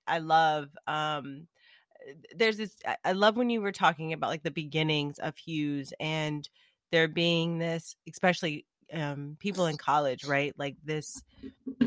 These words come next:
for us, sp-, from the Black community, from the, um, Black and Brown community, our families, whether chosen families or <clears throat> our actual families,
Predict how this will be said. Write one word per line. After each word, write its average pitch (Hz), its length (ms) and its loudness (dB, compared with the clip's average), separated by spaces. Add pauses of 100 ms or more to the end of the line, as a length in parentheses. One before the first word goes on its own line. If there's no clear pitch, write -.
for 202 360 4
us, - 640 6
sp-, - 440 -2
from 208 220 4
the 196 100 6
Black 170 340 10
community, 165 540 2
from 156 480 -2
the, 151 400 -6 (240)
um, 147 560 -4 (680)
Black 175 260 8
and 160 120 0
Brown 233 300 10
community, 160 680 -2 (300)
our 180 160 8
families, 160 800 2 (260)
whether 156 260 0
chosen 180 520 2
families 160 680 -2
or 160 480 0 (260)
<clears throat> - 260 -4
our 160 180 2
actual 180 460 2
families, 143 520 -2